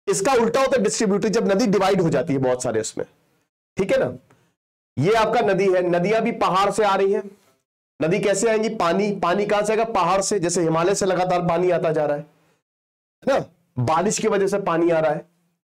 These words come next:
और लेक भी बन जाती, खूब गड्ढा है, गड्ढे में पानी भर गया, लेक बन गई। डिस्ट्रीब्यूटरी मैंने आपको समझा ही दिया।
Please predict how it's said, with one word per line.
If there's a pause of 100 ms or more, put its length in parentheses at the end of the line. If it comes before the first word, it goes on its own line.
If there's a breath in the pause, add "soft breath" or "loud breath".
(420)
और
लेक
भी
बन
जाती,
खूब
गड्ढा
है,
गड्ढे
में
पानी
भर
गया, (260)
लेक
बन
गई। (1160)
डिस्ट्रीब्यूटरी
मैंने
आपको
समझा
ही
दिया।